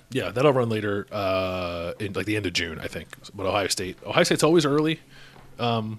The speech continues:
early, early-ish in the, in the process. He's been running for, like, two and a half, three weeks now, and Ohio State's up already. Um, so, yeah,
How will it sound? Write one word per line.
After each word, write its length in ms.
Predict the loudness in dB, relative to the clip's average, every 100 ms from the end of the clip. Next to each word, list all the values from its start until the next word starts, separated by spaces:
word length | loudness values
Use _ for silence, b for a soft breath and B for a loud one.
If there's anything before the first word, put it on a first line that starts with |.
| -4
early, 320 | 2 6 6 6
early-ish 760 | 2 0 0 2 2 4 4
in 100 | 2
the, 100 | -6 -4
in 100 | -4
the 60 | 0
process. 380 | 2 4 2 2
He's 160 | 0
been 100 | 0
running 140 | -2 0
for, 100 | -2
like, 140 | -2
two 100 | -2
and 80 | 0
a 60 |
half, 140 | -2 -2
three 180 | -4 -2
weeks 220 | -2 -2
now, 220 | -2 -4 B B B -2
and 100 | 4
Ohio 200 | 4 4
State's 200 | 0 -2
up 160 | 0
already. 380 | 0 0 -2 -8 B B B B
Um, 300 | -2 -2 -4 _ -2
so, 420 | 0 0 -2 -4 _ b b b
yeah, 260 | 2 4